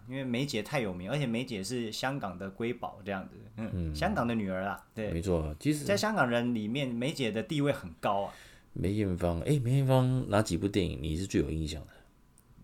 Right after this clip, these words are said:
Speaker 1: 胭脂扣啊。
Speaker 2: 啊，对，那不用讲，还再来，再来，再来。
Speaker 1: 嗯，其实很多欸，她，我是觉得，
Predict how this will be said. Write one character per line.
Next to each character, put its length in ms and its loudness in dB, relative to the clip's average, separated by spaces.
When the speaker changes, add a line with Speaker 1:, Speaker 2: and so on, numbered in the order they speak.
Speaker 1:
胭 160 -2
脂 160 -2
扣 260 2
啊。 300 2
Speaker 2:
啊， 240 0
对， 140 8
那 160 4
不 100 -2
用 160 4
讲， 160 -4
还 160 2
再 140 6
来， 100 2
再 140 0
来， 80 -6
再 100 -10
来。 100 -14
Speaker 1:
嗯， 240 -6
其 160 2
实 100 2
很 240 -2
多 260 6
欸， 160 2
她， 600 4
我 180 2
是 160 2
觉 220 2
得， 460 8